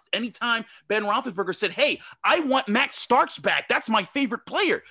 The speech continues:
Max Starks came back, like, three or four times after the people were like, "Let him go, Steelers." Then y-, they drafted guys in the second round like Juju, who became a playmaker for the Steelers in fourteen hundred yards in his second year. Heck, last year they got him Chase Claypool. They,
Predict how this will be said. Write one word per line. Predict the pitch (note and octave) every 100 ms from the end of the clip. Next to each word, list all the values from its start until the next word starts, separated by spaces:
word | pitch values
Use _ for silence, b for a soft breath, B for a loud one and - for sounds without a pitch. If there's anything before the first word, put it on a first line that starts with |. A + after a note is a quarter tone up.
| b -
Max | G#2 -
Starks | D3 D3+ -
came | G3 F#3
back, | G#3 A3+
like, | G#3
three | A3 B3
or | -
four | B3+
times | B3 A#3+ C#4 A3
after | F3 G3+ G3
the |
people | F3 - G3 G#3+
were |
like, | A3 A3 - B
"Let | D#3+ -
him | A#3+ A3+
go, | A#3+ D4
Steelers." | - F#3+ D3+ A2 - - b b
Then | G#3 A#3+
y-, | A3
they | F#3 F#3+
drafted | E3 A3 A3 F3+
guys | A3 A3+
in | G3+
the | G3
second | A#3 A#3
round | C#4 C#4
like | A#3+
Juju, | F#3+ F3+ D#4+ F4+ F#3+ D3 - B
who | E3
became | D#3+ - D#3+
a | D3+
playmaker | F3 D3+ C#3+ C#3
for | C#3
the |
Steelers | C3 D#3+ C#3 A#2
in |
fourteen | - D3+ - C3+
hundred | B2+ B2
yards | C3 B2+ A2+
in |
his | A#2+
second | - B2+ A#2+
year. | A2+ - B B
Heck, | D4+ - B
last | F3 E4+ G#4+ -
year | F4
they | F#4
got | C#4+ D4+ F#4
him | E4+
Chase | G4 G4 -
Claypool. | G#4 A#4+ - C4 D4+ - B
They, | -